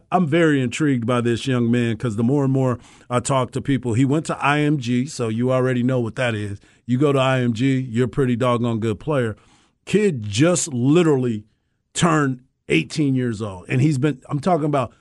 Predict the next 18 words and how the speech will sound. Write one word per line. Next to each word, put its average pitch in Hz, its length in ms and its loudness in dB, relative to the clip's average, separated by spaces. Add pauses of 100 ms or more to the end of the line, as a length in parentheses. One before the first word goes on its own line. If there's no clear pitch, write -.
(140)
season 202 400 4
started, 190 400 0
he 170 80 0
was 143 200 0
seventeen. 175 640 0 (1080)
As 147 200 2
the 147 80 -4
season's 160 360 0
gone 156 260 0
on, 147 300 -2 (300)
he's 143 220 0
eighteen. 151 560 0 (140)
He's 143 160 -2
been 147 160 2
catching 151 480 -2 (140)
every 170 520 0
single 147 720 0
inning 123 440 -2